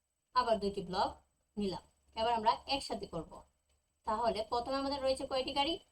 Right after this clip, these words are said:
দুইটি গাড়ি। তাই এখানে আমরা ক-, কত লিখব? দুই সংখ্যাটি লিখব। পরে রয়েছে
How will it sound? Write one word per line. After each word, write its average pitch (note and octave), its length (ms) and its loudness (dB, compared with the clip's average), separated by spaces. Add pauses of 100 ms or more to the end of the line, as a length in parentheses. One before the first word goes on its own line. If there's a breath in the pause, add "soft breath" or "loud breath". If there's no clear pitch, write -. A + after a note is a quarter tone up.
দুইটি A3 320 -4
গাড়ি। E3+ 200 -2 (580)
তাই G3+ 100 -4
এখানে A3+ 180 -2
আমরা A#3 140 -6
ক-, - 240 -6 (100)
কত B3 200 -4
লিখব? C4+ 260 -4 (360)
দুই C4 280 -2 (340)
সংখ্যাটি A#3 540 -2 (480)
লিখব। A3 380 -4 (640)
পরে B3+ 200 2
রয়েছে C4+ 260 2